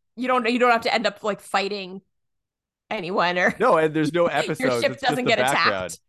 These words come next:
Speaker 2: It's
Speaker 1: Yeah.
Speaker 2: more ambience, less substance. I totally get
Speaker 1: There
Speaker 2: that.
Speaker 1: you go. There you go. So back in the transporter room,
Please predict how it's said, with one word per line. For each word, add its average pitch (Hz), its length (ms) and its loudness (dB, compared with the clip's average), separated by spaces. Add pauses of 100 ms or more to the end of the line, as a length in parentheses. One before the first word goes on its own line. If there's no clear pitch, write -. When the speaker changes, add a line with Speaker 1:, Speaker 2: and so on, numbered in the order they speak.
Speaker 2:
It's 139 180 -4
Speaker 1:
Yeah. 131 180 -2
Speaker 2:
more 147 140 2
ambience, 127 680 -2 (140)
less 110 260 -4
substance. 110 760 -6
I - 80 -20 (140)
totally 101 320 -8
get 95 160 -10
Speaker 1:
There 95 100 -18
Speaker 2:
that. 185 100 -12
Speaker 1:
you 208 60 -12
go. 226 360 -8
There 214 160 -12
you 226 120 -12
go. 240 280 -12 (220)
So - 180 -4
back 294 280 0
in 302 120 -2
the 294 140 -2
transporter 226 640 -4
room, 175 500 -8